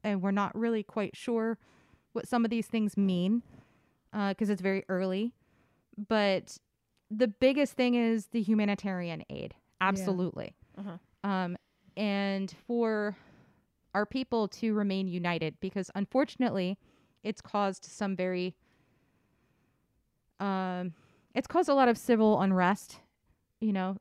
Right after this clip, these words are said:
Speaker 1: uh, people are angry that their sons and their fathers
Speaker 2: Yeah.
Speaker 1: and, um, you know, the, the wives and, and young ladies who have put them, put themselves on the line and have died for this cause to all of a sudden have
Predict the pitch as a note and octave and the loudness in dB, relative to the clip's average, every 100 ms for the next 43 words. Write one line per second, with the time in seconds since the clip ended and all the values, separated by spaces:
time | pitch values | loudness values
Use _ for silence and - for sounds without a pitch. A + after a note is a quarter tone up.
0 | - G3+ F#3 F#3 - - - - B3+ A#3+ | -2 -2 -2 -6 -20 -20 -20 -6 -4 0
1 | A#3+ A#3 A3 G#3+ G#3 G3+ _ _ _ A#3+ | 2 2 2 2 0 -4 _ _ _ 4
2 | B3 B3 A#3+ B3 B3 B3 A#3+ G3+ G3+ - | 6 6 4 4 4 4 0 0 -2 0
3 | A#3 A3+ A3+ A3+ G#3+ G3+ F#3+ A3 A3 A3 | 2 4 4 4 2 0 2 2 4 4
4 | A3+ A3 F3+ F3 E3+ _ _ _ _ _ | 2 2 0 -6 -12 _ _ _ _ _
5 | _ G#3+ G3+ G3 F#3+ G3 - - G3+ F#3+ | _ -4 -2 -2 -2 -4 -6 -6 -4 -2
6 | F3+ F3+ F#3 _ _ _ _ _ _ _ | -4 -6 -10 _ _ _ _ _ _ _
7 | _ - G#3 G3+ F#3+ F#3 G3+ G#3+ G3+ - | _ -8 -2 0 0 -2 0 2 2 0
8 | F3+ G#3+ G3+ G#3+ G#3+ G#3+ G3+ G#3 G3 - | -2 0 2 4 4 4 2 0 0 0
9 | G#3+ G#3 G3+ G#3 A3+ A#3 A3 A3+ G#3 F#3+ | 0 2 4 6 4 4 0 2 2 2
10 | - G#3+ G#3 G3+ - C#3 - A3+ A3 G#3 | 0 0 0 -2 -6 -14 -6 -2 -2 0
11 | A3 G#3 G3+ F#3+ G3 G3 F#3+ F#3+ E3+ F3 | 0 0 0 0 0 0 0 -4 -4 -4
12 | E3 F3+ A3+ A3 - G#3 F3+ - F#3 F3+ | -2 0 0 -2 -2 -2 -2 -4 0 2
13 | G3 A#3+ - - - G#3+ G3+ F#3+ F#3+ F3 | 4 2 -2 -18 -4 -2 0 0 -2 -2
14 | F#3+ F#3 E3+ F3+ F3 | -4 -4 -2 -2 -4